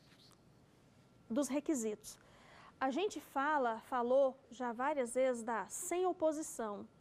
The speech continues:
A oposição, ela deve ser feita de forma idônea. Falamos sobre isso.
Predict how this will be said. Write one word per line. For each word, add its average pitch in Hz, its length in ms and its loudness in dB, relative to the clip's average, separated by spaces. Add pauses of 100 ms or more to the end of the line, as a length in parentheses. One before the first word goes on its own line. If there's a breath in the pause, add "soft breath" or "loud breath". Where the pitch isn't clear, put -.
A 233 80 0
oposição, 240 1000 -2 (300)
ela 226 180 -8
deve 214 220 -6
ser 220 140 -8
feita 240 420 -6
de - 80 -14
forma 262 320 -4
idônea. 226 560 -6
Falamos 220 440 -6
sobre 254 300 -4
isso. - 380 -6